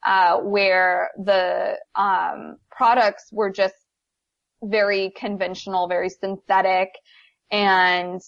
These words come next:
I never res-, have responded well to those products just as, even as a teenager when I was breaking out, like, I always needed very simple, uh, natural ingredients. So I don't really know where my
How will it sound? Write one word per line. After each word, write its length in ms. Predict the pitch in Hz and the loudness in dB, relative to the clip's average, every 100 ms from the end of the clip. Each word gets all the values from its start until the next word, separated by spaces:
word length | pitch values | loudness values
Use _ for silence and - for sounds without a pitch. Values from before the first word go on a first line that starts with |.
| - - _ _ _ - | -20 -20 _ _ _ 0
I 260 | 208 214 | 2 2
never 680 | 202 202 190 180 175 185 190 | 0 -2 -2 0 2 2 2
res-, 240 | 202 208 - | 0 -4 -8
have 200 | - 208 | -4 -4
responded 560 | 208 208 - 196 202 202 | -2 -4 -2 -2 -2 -2
well 240 | 185 185 | 0 0
to 120 | 190 208 | 0 -6
those 240 | 190 190 | -6 -8
products 500 | - 175 185 202 - | -2 0 0 -2 -8
just 400 | - 185 - - - | -4 -4 -4 -20 -6
as, 400 | 196 190 175 180 - | -2 2 0 -2 -6
even 240 | 226 226 214 | -8 -4 -4
as 140 | 190 | -4
a 60 | 180 | -6
teenager 520 | - 175 180 190 196 | -8 -8 -6 -4 -4
when 180 | 185 180 | -4 -6
I 120 | 170 | -6
was 160 | 180 175 | -6 -6
breaking 420 | 180 175 180 175 | -4 -4 -4 -4
out, 380 | 170 180 214 - | 0 2 2 0
like, 200 | 180 - | -2 -2
I 280 | 180 180 180 | 0 0 0
always 360 | 202 196 190 180 | 2 2 2 0
needed 360 | 185 185 180 | -2 -4 0
very 260 | 185 185 185 | 2 2 0
simple, 1040 | - _ - 190 190 202 190 180 180 180 175 - _ _ _ _ _ | -4 _ -4 -4 0 4 4 6 4 4 0 -12 _ _ _ _ _
uh, 280 | 214 185 180 | 0 2 0
natural 640 | 208 208 190 - - 190 | -2 -2 -4 -6 -2 0
ingredients. 600 | 185 180 180 190 214 214 | 0 -2 -4 -2 -4 -4
So 140 | - 196 | -6 -4
I 140 | - 208 | 0 0
don't 200 | 214 202 | 0 0
really 280 | 208 202 202 | -2 -2 -4
know 240 | 190 190 | -2 0
where 180 | 190 190 | 0 -2
my 180 | 185 | -4